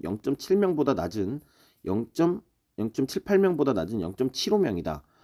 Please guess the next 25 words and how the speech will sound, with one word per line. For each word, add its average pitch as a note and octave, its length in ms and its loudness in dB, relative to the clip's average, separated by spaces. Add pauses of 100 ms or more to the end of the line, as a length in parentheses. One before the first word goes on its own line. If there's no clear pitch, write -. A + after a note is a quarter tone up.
(360)
이는 C3 400 4
전국 C3 600 0
열일곱 C3+ 440 4
개 C#3+ 120 0
시도 C#3+ 300 0
중 G#2 320 -4 (800)
서울, D3 320 4
부산에 A#2 340 -2
이어 F#2 220 0
세 - 160 -8
번째로 C#3+ 360 0
낮은 G#2 360 -2
수치인데다 F2+ 800 -2 (360)
출생아 C#3+ 380 0
수는 C3 380 0 (560)
만 A2 340 0
삼천사백십일 C#3+ 1040 2
명으로 A2 440 2
역대 E2 440 -4
가장 B2+ 420 -4
적다. - 440 -16 (440)
지난해 A#2 480 0
저출산 B2+ 560 0
관련 G#2 420 2
예산으로 G2 580 0